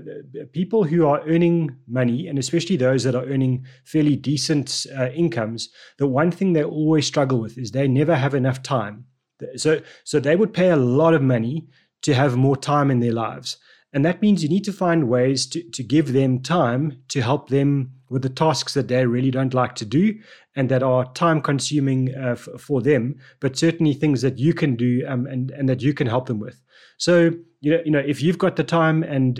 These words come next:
and, and the effort and the will to try and help, uh, the people in that position, that's a real need that you can, that you can fill for them.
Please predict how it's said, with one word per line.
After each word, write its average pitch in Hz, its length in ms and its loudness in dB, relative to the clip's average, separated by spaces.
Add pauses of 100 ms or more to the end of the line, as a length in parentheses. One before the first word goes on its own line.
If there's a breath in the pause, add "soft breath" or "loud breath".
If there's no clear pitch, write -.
(100)
and, 127 360 -2
and 127 400 -4
the 127 400 -6
effort 160 320 -2
and 127 120 0
the 123 60 -2
will 147 440 2 (280 loud breath)
to 139 100 -10
try 147 260 -2
and 135 80 0
help, 147 260 -2
uh, 131 280 -6 (180)
the 139 320 -10
people 147 220 -2
in 127 80 0
that 131 200 0
position, 123 400 -2
that's 143 220 -2
a 131 60 2
real 147 260 4
need 131 300 2
that 117 220 -8
you 120 100 -6
can, 117 320 -8
that 117 180 -12
you 123 80 -8
can 117 160 -8
fill 147 280 -2
for 117 180 -12
them. 117 240 -18